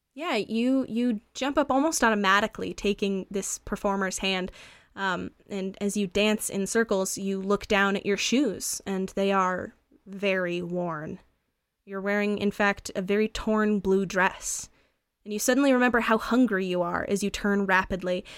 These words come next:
continuing to dance and sing and strum with this woman. She spins you around a few times and then releases you, uh, to spin off on your own. And she turns to extend her hand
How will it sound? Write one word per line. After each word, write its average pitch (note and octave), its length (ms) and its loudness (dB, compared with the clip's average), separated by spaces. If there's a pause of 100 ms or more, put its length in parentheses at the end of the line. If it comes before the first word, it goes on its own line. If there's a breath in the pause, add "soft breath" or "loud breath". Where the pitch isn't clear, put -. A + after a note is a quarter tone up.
(140 loud breath)
continuing A3+ 560 4
to G#3 100 0
dance F#3+ 640 -2
and G3+ 180 -2
sing F#3+ 560 -2
and F3+ 260 -6
strum F#3 840 0
with F#3 320 -8
this F#3+ 400 -4
woman. F#3 460 -4 (880)
She A#3+ 180 -2
spins A3 380 2
you A#3 100 6
around G#3+ 240 4
a G#3 60 -4
few G#3+ 160 -4
times G#3 340 2 (460 loud breath)
and A3+ 120 2
then A#3 120 4
releases A#3 480 4
you, F#3 320 -2
uh, F3+ 300 -2 (220)
to F#3+ 340 -6 (240)
spin - 320 4
off G#3 240 6
on G3 140 0
your F#3+ 160 0
own. F3 360 -2 (140)
And F#3+ 100 -10
she G3 140 -6
turns G3+ 380 -2
to G3+ 100 -4
extend A#3 380 0
her C#4+ 160 0
hand A#3 260 0